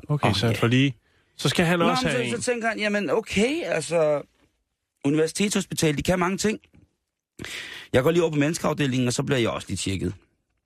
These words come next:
Speaker 2: Så Michikat blev tjekket, og så jeg blev tjekket. Og der finder de så ud af, at, øhm, at det ikke kun var Snooks, der havde brug for en pacemaker.
Speaker 1: Ej, tænk det nok.
Speaker 2: Tænkte du det nok?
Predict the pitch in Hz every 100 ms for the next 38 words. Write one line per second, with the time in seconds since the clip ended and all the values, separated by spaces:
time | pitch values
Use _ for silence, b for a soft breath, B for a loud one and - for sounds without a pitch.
0 | _ - - 101 98 160 113 98 - -
1 | 87 95 90 90 - 78 - - 113 -
2 | - - B B B B B B B B
3 | B B _ 226 240 - 185 160 151 165
4 | 156 160 151 - 131 123 - 117 110 101
5 | 90 80 b b b _ _ _ _ _
6 | _ _ _ _ - - - _ _ _
7 | _ _ _ B B B - _ _ _
8 | _ _ _ _ _ - 117 127 143 123
9 | - 135 135 131 104 98 - 92 95 92
10 | 98 87 80 - _ _ _ 110 101 -
11 | 131 117 - 95 90 92 _ - - 139
12 | 196 294 127 131